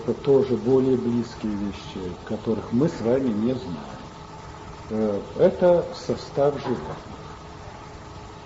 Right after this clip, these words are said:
Э, есть ли у животных душа? Э, эта душа смертная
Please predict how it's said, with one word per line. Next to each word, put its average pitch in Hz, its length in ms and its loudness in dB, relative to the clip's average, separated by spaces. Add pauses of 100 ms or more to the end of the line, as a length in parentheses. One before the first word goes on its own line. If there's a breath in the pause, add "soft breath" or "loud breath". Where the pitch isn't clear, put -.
(240)
Э, 113 180 2 (160)
есть 214 380 6
ли 147 260 0
у 113 100 -4 (120)
животных 127 420 -2 (140)
душа? 107 360 -10 (2000)
Э, 113 340 6 (120)
эта 180 280 8
душа 98 440 -8 (260)
смертная 131 640 -2